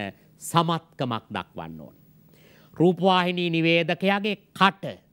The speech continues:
රූපවාහිනී ඉදිරිපත් කරන්නගේ ඉරියව්, හැඟීම් ප්‍රකාශනයන්, හැසිරීම් මේ සියල්ල මගින් වශීකෘත බව ඇති කළ යුතුයි රූපවාහිනී මාධ්‍යත් එක්ක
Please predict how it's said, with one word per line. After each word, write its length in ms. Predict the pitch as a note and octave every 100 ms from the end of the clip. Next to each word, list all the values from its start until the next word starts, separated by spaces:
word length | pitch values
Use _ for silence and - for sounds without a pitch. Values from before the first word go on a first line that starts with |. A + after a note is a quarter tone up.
| _ _ _
රූපවාහිනී 840 | D#3 E3+ E3 E3 D#3+ D#3+ D#3+ D#3
ඉදිරිපත් 480 | A#2+ D3 D#3 D#3 -
කරන්නගේ 680 | E3 E3+ F3+ F#3+ G3 D#3 - _ _ -
ඉරියව්, 640 | F3 F3+ F3+ C#3+ F#2+ D2+ _ _ _ _ -
හැඟීම් 440 | D#3 D#3+ F3 D#3+
ප්‍රකාශනයන්, 760 | D#3+ D3+ F3+ F3+ - A#2+ G2 E2+ _
හැසිරීම් 580 | - D3+ - D#3 D3 G2+
මේ 200 | A2+ B2+
සියල්ල 420 | B2+ F#3 F#3 C3+ G#2+
මගින් 460 | F#2+ F2+ E2+ D#2 - _ _ _ _ _
වශීකෘත 880 | G2 B2 C3+ - B3 B3 A#3 - F3+
බව 240 | E3 D3 C#3
ඇති 260 | B2+ G#3
කළ 200 | - E3+
යුතුයි 560 | C3 B2+ - A#2 G#2 F#2 _ _
රූපවාහිනී 760 | C#3+ C#3 C#3 C#3 C#3 C#3 C3+
මාධ්‍යත් 720 | C3 D#3 A3+ E3+ C3+ A#2+ -
එක්ක 220 | A2 -